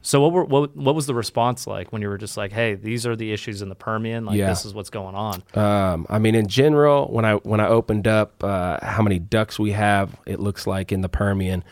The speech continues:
Speaker 2: What
Speaker 1: Drill-,
Speaker 2: our
Speaker 1: drilled,
Speaker 2: vol-
Speaker 1: drilled uncompleted.
Speaker 2: Drilled and uncompleted wells. Uh, how many, how, what's our volumes look like? How much have we produced? What's the incredible water cut that we all fight,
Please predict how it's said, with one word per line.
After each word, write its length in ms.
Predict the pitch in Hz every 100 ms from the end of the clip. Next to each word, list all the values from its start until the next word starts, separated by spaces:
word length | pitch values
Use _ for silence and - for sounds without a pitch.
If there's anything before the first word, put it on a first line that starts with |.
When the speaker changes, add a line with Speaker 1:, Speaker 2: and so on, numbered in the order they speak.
| - - -
Speaker 2:
What 60 | -
Speaker 1:
Drill-, 160 | 147 104
Speaker 2:
our 60 |
Speaker 1:
drilled, 320 | 113 147 156 -
Speaker 2:
vol- 60 |
Speaker 1:
drilled 280 | 127 143 135
uncompleted. 600 | 123 120 107 - 101 98
Speaker 2:
Drilled 280 | 104 104 107
and 80 | 104
uncompleted 640 | 104 104 104 110 104 101
wells. 440 | 98 98 98 92 - -
Uh, 500 | - 104 92 90 90 -
how 180 | 120 117
many, 160 | 110 -
how, 120 | 113 113
what's 240 | 123 123
our 80 | 113
volumes 440 | 95 104 107 101 101
look 140 | -
like? 220 | 98 98 -
How 80 |
much 180 | 101 -
have 100 | 104
we 120 | 90
produced? 600 | 85 - 95 101 98 -
What's 220 | 98 95 -
the 260 | 92 87
incredible 640 | 95 92 - 104 98 90 87
water 320 | 92 90 87
cut 380 | - 98 92 -
that 220 | 95 80
we 240 | 95 90
all 160 | 87 87
fight, 480 | - - 90 87